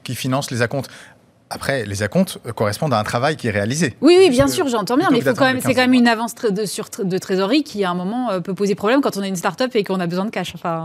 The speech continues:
Speaker 1: Oui, bah, Easy, EasyWork finance, euh, les acomptes, ouais.
Speaker 2: Et la formation, ça se passe comment ? Vous, vous avez vos propres offres de formation ou ?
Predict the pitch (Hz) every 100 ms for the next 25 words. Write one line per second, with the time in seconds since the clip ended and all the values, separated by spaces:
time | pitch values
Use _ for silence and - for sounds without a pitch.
0 | 170 139 208 101 110 117 120 123 147 120
1 | 123 139 - 123 120 113 110 95 92 95
2 | 95 95 95 - - _ _ _ 185 196
3 | 190 202 202 - 320 - - 190 - 233
4 | 311 208 202 190 185 175 175 185 - 240
5 | - 220 226 214 220 220 254 427 392 240
6 | 208 202 196